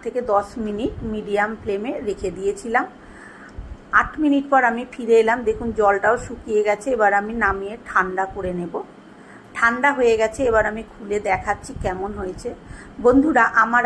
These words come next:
আজকের এই রেসিপিটা যদি আপনাদের ভালো লেগে থাকে, তাহলে একটা like দেবেন, share করবেন। আমার চ্যানেলে নতুন বন্ধু হয়ে থাকলে চ্যানেলটি subscribe করার অনুরোধ রইল। পাশে থাকা bell আইকনটা অবশ্যই press করবেন,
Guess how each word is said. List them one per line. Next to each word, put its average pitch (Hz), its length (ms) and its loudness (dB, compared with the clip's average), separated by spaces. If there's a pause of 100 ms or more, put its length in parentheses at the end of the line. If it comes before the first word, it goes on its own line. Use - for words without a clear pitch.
(100)
আজকের - 400 -6
এই 233 120 -4
রেসিপিটা 226 460 -2 (120)
যদি 196 180 -2 (120)
আপনাদের 208 380 -2 (160)
ভালো 202 200 0 (100)
লেগে 208 260 -2
থাকে, 214 220 -2 (120)
তাহলে 196 300 0 (100)
একটা 214 160 -2 (140)
like 185 240 2 (120)
দেবেন, 208 220 -4 (120)
share 180 280 0 (120)
করবেন। 190 320 -6 (560)
আমার 254 280 6
চ্যানেলে 233 340 2 (120)
নতুন 254 220 -6 (120)
বন্ধু 240 280 0
হয়ে 214 220 2
থাকলে 214 220 0 (120)
চ্যানেলটি 202 420 -2 (120)
subscribe 247 460 0 (120)
করার 208 320 4
অনুরোধ 208 340 -2 (120)
রইল। 180 220 -4 (520)
পাশে 208 320 2
থাকা 285 180 2 (100)
bell 233 200 6
আইকনটা 196 440 0 (100)
অবশ্যই 247 440 -2
press 262 200 -2 (120)
করবেন, 269 320 0